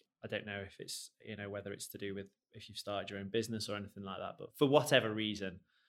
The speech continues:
I've got some theories about myself, but that's my vice, right? For whatever reason, work is, work is certainly my vice. And actually, I don't think I have had a good balance for a long time. I think I'm starting to get a much better one now.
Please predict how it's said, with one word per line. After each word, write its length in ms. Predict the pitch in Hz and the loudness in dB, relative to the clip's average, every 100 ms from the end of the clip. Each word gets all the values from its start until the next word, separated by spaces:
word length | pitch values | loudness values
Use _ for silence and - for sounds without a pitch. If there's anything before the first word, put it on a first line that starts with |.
| _ - | _ -12
I've 80 | 98 | -8
got 140 | 87 90 | -6 -6
some 160 | 95 | -6
theories 380 | 92 95 92 90 | -6 -4 -4 -4
about 180 | 95 90 | -6 -6
myself, 380 | 98 98 95 - | -6 -4 -6 -4
but 220 | 98 85 _ _ _ | -4 -4 _ _ _
that's 180 | 110 104 | 2 2
my 120 | 104 | 0
vice, 500 | 98 92 - - - - - | -2 -4 -4 -6 -8 -12 -4
right? 240 | 101 110 - - | 0 0 0 10
For 100 | 135 | 12
whatever 320 | 147 135 123 | 12 12 10
reason, 420 | 120 117 107 107 - | 6 6 2 0 -4
work 360 | 117 113 110 110 | 4 6 6 4
is, 280 | 107 101 - | 0 0 -2
work 300 | 117 110 110 | 4 4 2
is 100 | 110 | -6
certainly 460 | - 110 107 104 104 | 0 2 2 -2 -4
my 320 | 101 101 98 95 107 | -2 -2 -4 -6 -2
vice. 520 | 101 98 101 - - - - - _ _ 139 | 0 -2 -6 -8 -10 -18 -20 -20 _ _ 6
And 440 | 151 147 143 139 - - | 6 6 2 -2 -6 6
actually, 640 | 190 208 - 143 127 - - _ - | 6 6 4 6 4 0 -14 _ -4
I 80 | 147 | 0
don't 240 | 233 180 | 2 2
think 160 | 180 165 | 2 2
I 40 | |
have 200 | 147 196 | 2 2
had 80 | 180 | 4
a 80 | 123 | 2
good 180 | 110 98 | 2 2
balance 360 | 98 98 98 | 0 0 -4
for 100 | - | 0
a 60 | 113 | 4
long 220 | 113 113 | 4 2
time. 300 | - 139 127 | 0 4 4
I 60 | 110 | 4
think 220 | 131 120 | -2 0
I'm 160 | 117 | 0
starting 340 | 123 151 151 - | 2 4 4 4
to 60 | |
get 100 | - | 2
a 40 | 123 | 2
much 220 | 123 - | 2 2
better 160 | 117 113 | 4 4
one 240 | 107 110 | 2 2
now. 380 | 113 104 92 | 4 2 0